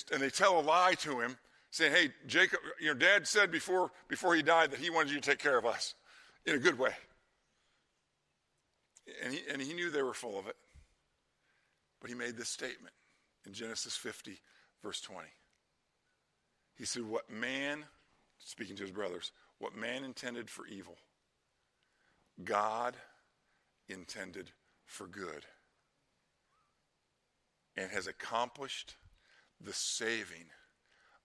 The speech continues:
of many people." And by many people, that was an, that was an understatement.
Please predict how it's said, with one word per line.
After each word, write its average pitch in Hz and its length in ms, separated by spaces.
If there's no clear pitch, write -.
of 87 220
many 98 400
people." 85 320
And 92 140
by 98 100
many 107 220
people, - 240
that - 120
was 101 140
an, 95 60
that 98 120
was 90 140
an 90 100
understatement. 90 600